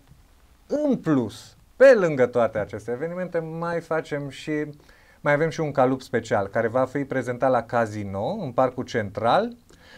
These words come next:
unde vom prezenta toate cele zece filme câștigătoare din cele zece ediții de până acum, în încercarea de a afla care este cel mai bun dintre cele mai bune,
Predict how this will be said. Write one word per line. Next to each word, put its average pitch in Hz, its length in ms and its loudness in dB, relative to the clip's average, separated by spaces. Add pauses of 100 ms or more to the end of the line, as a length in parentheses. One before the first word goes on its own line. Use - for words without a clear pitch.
(120)
unde 156 640 2
vom 156 220 0
prezenta 156 760 2 (220)
toate 202 360 -2
cele 151 300 -2
zece 147 320 -4
filme 147 320 -6
câștigătoare 143 1000 -2
din 143 240 -6
cele 139 260 -2
zece 135 340 -4
ediții 117 460 -4
de 107 120 -4
până 113 240 -6
acum, 104 300 -8 (560)
în 165 140 -6
încercarea 147 560 4
de 127 140 0
a 113 520 2
afla 139 340 0
care 151 200 0
este 139 260 -4
cel 180 260 -4
mai 147 180 0
bun 160 460 -4 (140)
dintre 131 360 -8
cele 143 300 -2
mai 120 240 -2
bune, 120 580 -4